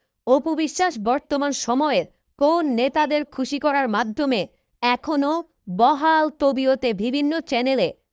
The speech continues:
ইন্টারভিউ দিচ্ছে। তিনি চ্যালেঞ্জ করে বলেছেন, অপু বিশ্বাস আগের মতো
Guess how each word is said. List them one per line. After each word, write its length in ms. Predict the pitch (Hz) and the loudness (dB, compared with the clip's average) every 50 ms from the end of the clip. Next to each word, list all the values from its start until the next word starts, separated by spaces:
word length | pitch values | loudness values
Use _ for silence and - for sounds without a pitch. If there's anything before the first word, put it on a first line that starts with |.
| _ _ - | _ _ -2
ইন্টারভিউ 560 | 262 277 277 254 302 294 269 262 247 247 247 | 0 2 2 2 2 2 2 2 0 -2 -2
দিচ্ছে। 500 | 208 220 202 - _ - - 165 147 - _ _ _ - | -2 -4 -6 -6 _ -6 -4 -4 -4 -6 _ _ _ -2
তিনি 240 | 277 277 302 311 294 | 0 2 2 2 0
চ্যালেঞ্জ 480 | 302 - 277 254 262 285 311 320 - | 0 0 2 2 2 2 0 -4 -4
করে 240 | - 302 277 277 277 | -2 0 0 2 2
বলেছেন, 600 | 220 240 226 214 220 220 - 277 277 285 311 339 - _ _ _ _ - | 2 2 0 0 0 0 0 0 0 0 -2 -4 -8 _ _ _ _ 0
অপু 300 | 247 285 349 349 370 359 | 2 2 2 2 0 0
বিশ্বাস 560 | 359 349 311 - - - 208 180 160 160 - - _ _ _ _ | 0 0 -2 -2 -2 0 2 2 2 2 -2 -8 _ _ _ _
আগের 400 | - 220 247 285 269 302 302 311 | -2 -2 0 0 2 2 2 2
মতো 340 | 294 302 302 302 - 320 330 | 2 0 -2 -2 -2 -2 -2